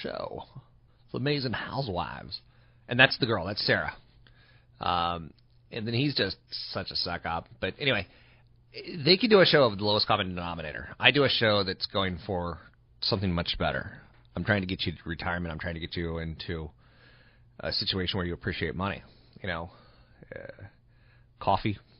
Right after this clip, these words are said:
You know, we can talk about the cost of coffee and how it affects your retirement. I, I don't do that. I would much rather be honest with you and say, "Let's take a look at what we're looking at." Millennials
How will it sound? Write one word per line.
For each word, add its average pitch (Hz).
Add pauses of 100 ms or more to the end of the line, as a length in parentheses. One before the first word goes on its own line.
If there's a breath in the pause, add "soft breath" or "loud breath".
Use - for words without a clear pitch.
(160 soft breath)
You -
know, 85
we 98
can 98
talk 104
about 110
the -
cost 98
of -
coffee 92
and 85
how 90
it 90
affects -
your 85
retirement. 87 (180)
I, 82
I 90
don't 110
do 101
that. 52 (960 soft breath)
I 110
would 107
much 120
rather 117
be 95
honest 104
with 90
you 90
and 87
say, 87 (260)
"Let's 113
take 131
a 135
look 123
at 101
what 92
we're 85
looking 85
at." 76 (880 loud breath)
Millennials 131